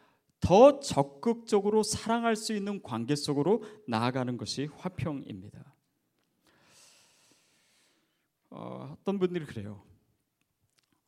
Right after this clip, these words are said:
사람들이 왜 싸우냐? 왜 싸우냐면 성질이 나니까 싸운대요. 근데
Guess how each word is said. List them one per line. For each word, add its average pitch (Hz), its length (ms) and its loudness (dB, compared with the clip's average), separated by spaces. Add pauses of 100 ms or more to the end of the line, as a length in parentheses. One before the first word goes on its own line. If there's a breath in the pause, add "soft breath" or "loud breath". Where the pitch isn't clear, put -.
(160)
사람들이 220 440 -4
왜 120 140 -2
싸우냐? 156 640 -4 (1120)
왜 143 140 0
싸우냐면 165 800 -6 (1600)
성질이 220 680 -10
나니까 113 360 -6
싸운대요. 92 560 -12 (1500)
근데 180 220 -2